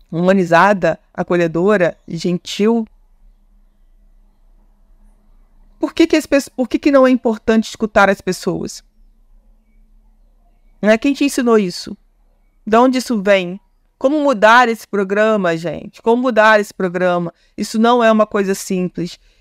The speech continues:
E eu ensino muito disso, né, na minha imersão Fluir, que fala sobre uma comunicação autêntica. E claro que numa comunicação autêntica tem a escuta ativa.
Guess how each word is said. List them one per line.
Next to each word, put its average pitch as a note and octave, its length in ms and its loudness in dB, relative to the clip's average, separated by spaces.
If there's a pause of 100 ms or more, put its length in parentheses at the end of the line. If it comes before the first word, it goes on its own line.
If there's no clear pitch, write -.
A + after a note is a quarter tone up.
E G3+ 180 -2
eu G#3+ 340 4
ensino A#3 680 0
muito A3 360 0
disso, G3+ 480 -2
né, F#3+ 220 2
na F#3+ 160 0
minha F#3+ 220 -2
imersão G3+ 500 -2
Fluir, F#3+ 540 -4 (520)
que A#3+ 140 -2
fala G#3 300 4
sobre G#3 260 -2
uma G#3 140 2
comunicação G#3 720 -2
autêntica. F#3 680 -4 (280)
E G#3 100 -4
claro G3+ 400 2
que A3 120 -2
numa G3 340 0 (120)
comunicação G3 720 -2
autêntica F#3 680 -6 (280)
tem F#3+ 320 0 (160)
a G3 120 0
escuta F#3+ 400 -4
ativa. E3 480 -10